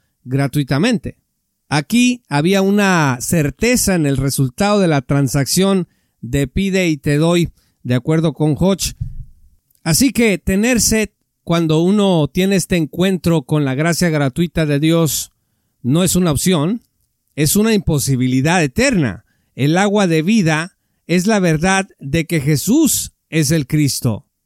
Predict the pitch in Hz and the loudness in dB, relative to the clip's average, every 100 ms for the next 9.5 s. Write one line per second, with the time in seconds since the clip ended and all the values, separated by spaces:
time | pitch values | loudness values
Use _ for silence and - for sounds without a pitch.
0 | _ _ - 214 - - 151 196 202 196 | _ _ -2 -2 -2 -12 -4 -2 0 2
1 | 156 156 175 180 160 135 202 156 107 - | 2 2 0 0 0 0 0 0 -4 -6
2 | _ _ - 190 240 214 220 220 196 196 | _ _ -4 -2 0 0 0 0 0 0
3 | 202 180 - _ _ _ 151 165 190 220 | 0 -2 -6 _ _ _ -2 0 2 2
4 | 214 214 202 170 175 190 196 190 - 143 | 2 2 2 0 2 2 2 0 -2 -4
5 | - 156 143 196 208 185 - 196 214 - | 0 0 0 0 0 0 0 0 -2 -8
6 | _ - 135 160 160 160 226 190 - 202 | _ -6 0 2 2 2 2 2 0 0
7 | 208 226 - 151 160 139 165 160 165 190 | 0 -4 -4 0 0 0 0 2 2 2
8 | 196 190 - 143 156 156 165 185 170 143 | 0 -2 -4 -2 0 2 2 2 0 0
9 | 196 180 - 190 202 | 0 0 0 -2 -2